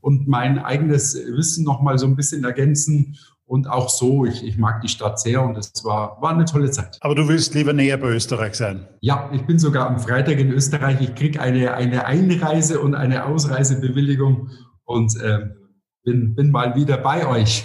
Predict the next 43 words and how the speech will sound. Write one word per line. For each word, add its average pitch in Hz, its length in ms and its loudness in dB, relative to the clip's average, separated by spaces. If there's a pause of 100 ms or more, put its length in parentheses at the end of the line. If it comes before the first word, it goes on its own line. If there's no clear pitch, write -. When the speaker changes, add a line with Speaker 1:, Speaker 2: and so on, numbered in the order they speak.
Speaker 1:
<laughs> - 160 0
Ich 147 500 0
bin 151 140 2
auch, 117 80 0
Speaker 2:
Wunderbar. 127 320 0 (380)
Speaker 1:
bei 131 100 0
mir 180 140 4
ist 180 80 2
ja 156 60 2
jede, 165 360 0
tatsächlich, 165 460 0
Harald, 104 240 2
jede 135 200 0
vierte, 175 220 -2
fünfte 170 320 -4
Buchung 185 380 -6
ist - 260 -4
in 180 120 -2
Österreich. 101 500 -2
Also, 104 260 -4 (760)
ähm, 113 160 2
Speaker 2:
Ja, 113 140 2
als, 135 220 0
als - 220 -6
Bayer 117 360 2
ist 139 160 0
ganz 135 220 2
klar, 165 240 2
ne? 123 160 2
Du 123 100 -6
gehörst 117 240 -2
Speaker 1:
Okay. 139 80 2
Speaker 2:
fast 123 160 -2
zu 131 80 -4
Österreich. 101 540 -8 (180)
Kommen 175 200 2
wir 175 80 2
noch 151 60 -2
ganz 165 200 0
kurz 165 220 0
zu 160 80 -2
der 165 80 2
Frage. 123 420 0